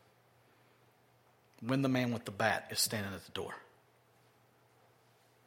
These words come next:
And you suffer for what is doing right, for, for doing right. And again, I'm not saying you got sick because you did wrong. Don't hear me say that.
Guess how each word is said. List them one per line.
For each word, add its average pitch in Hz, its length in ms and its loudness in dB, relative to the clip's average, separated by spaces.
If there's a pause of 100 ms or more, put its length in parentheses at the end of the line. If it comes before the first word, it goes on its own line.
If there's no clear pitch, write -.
(140)
And 135 120 2
you 127 100 2
suffer 156 440 10
for 156 140 8
what 143 200 10
is 123 140 4
doing 127 300 4
right, 143 400 10
for, 127 220 0
for - 180 0
doing 139 180 8
right. 147 120 8
And 160 80 8
again, 147 220 10 (220)
I'm 151 80 8
not 160 100 12
saying 156 200 10
you 147 60 8
got 143 180 12
sick - 260 12
because 135 260 6
you 127 100 4
did 127 160 4
wrong. 117 440 8 (120)
Don't 131 120 2
hear 131 80 6
me 120 80 4
say 123 220 6
that. 95 320 0